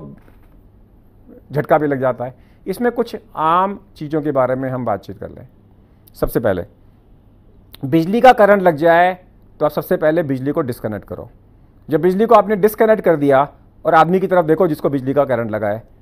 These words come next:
अगर वो चिल्ला रहा है, दर्द से कराह रहा है, तो चिंता मत करो, वो जिंदा है, वो मरेगा नहीं,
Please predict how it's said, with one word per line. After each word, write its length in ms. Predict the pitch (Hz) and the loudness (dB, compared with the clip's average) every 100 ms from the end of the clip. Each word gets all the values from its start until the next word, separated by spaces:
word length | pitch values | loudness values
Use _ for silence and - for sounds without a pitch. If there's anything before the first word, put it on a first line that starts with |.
| _ | _
अगर 180 | 131 156 | -2 0
वो 120 | 180 | 0
चिल्ला 360 | 180 165 156 151 | 0 0 2 4
रहा 160 | 151 156 | 4 2
है, 180 | 151 - _ _ _ - | 0 -4 _ _ _ -12
दर्द 220 | 123 151 | 2 2
से 160 | 151 175 | 2 -2
कराह 300 | 160 139 135 | 2 4 4
रहा 200 | 151 151 | 6 6
है, 160 | 147 147 - _ | 6 2 -4 _
तो 60 | 147 | -10
चिंता 300 | 151 143 147 | -6 -2 0
मत 180 | 143 - | 0 -4
करो, 260 | 139 160 | -2 0
वो 100 | 175 | -2
जिंदा 300 | 123 123 127 | -4 -4 0
है, 80 | 131 | 0
वो 100 | 147 | 0
मरेगा 320 | 123 107 104 | -2 -4 -4
नहीं, 260 | 101 95 95 | -6 -8 -12